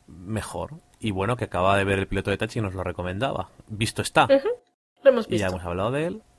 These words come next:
Speaker 1: Y que dice que, aunque no tiene nada que ver con veinticuatro, aunque salga Kiefer Sutherland, <laughs> la premisa está interesante, aunque habrá que ver cómo se desarrolla. Y que el de Smash le había gustado, que estaba bien rodado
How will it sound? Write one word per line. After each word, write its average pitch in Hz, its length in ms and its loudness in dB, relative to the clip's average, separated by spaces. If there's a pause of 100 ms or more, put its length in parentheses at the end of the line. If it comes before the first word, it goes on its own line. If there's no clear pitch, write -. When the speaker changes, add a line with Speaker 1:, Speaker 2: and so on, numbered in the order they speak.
Speaker 1:
Y 156 1040 4
que 127 200 6
dice 123 340 2
que, 117 260 6
aunque 120 240 4
no 127 60 6
tiene 139 120 6
nada 139 80 6
que 135 60 4
ver 135 100 6
con 135 160 4
veinticuatro, 120 560 4
aunque 110 180 2
salga 110 340 2
Kiefer 107 240 -2
Sutherland, 104 500 -2 (480)
<laughs> - 460 -18
la 123 120 2
premisa 120 220 2
está 120 120 0
interesante, 120 760 0 (460)
aunque 110 220 -2
habrá 101 120 4
que 107 60 4
ver 107 100 4
cómo 107 140 -4
se 107 120 -6
desarrolla. 87 580 -6 (460)
Y 139 140 2
que 127 120 4
el 117 100 6
de 104 100 4
Smash 101 220 2
le 101 60 2
había 98 100 4
gustado, 110 240 0
que 113 40 -4
estaba 87 180 -6
bien 92 160 -6
rodado 135 580 2